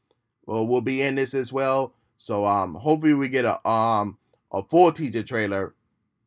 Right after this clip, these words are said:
uh, looking at all the characters, um, in a, in that T V series. So it will be streaming on Peacock.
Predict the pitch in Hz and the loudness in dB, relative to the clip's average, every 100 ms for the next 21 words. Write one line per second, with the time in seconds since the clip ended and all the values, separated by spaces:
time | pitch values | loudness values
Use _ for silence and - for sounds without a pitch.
0 | _ _ _ _ _ - 107 113 127 139 | _ _ _ _ _ -6 -4 -2 -2 0
1 | 127 120 110 107 120 113 101 143 120 113 | 0 0 0 0 0 0 -4 -2 -2 -2
2 | 117 104 110 104 101 - 107 104 - 110 | -6 -4 -2 -2 -4 -6 -6 -6 -6 -6
3 | 107 101 123 110 110 107 95 90 113 98 | -6 -6 -8 -8 -6 -6 -6 -6 -4 -4
4 | 95 92 _ _ _ _ 110 127 151 156 | -4 -8 _ _ _ _ -4 2 4 6
5 | 160 - 156 151 151 139 - 123 120 143 | 4 2 0 2 0 -2 0 0 0 -2
6 | 143 - 170 170 | -2 4 2 2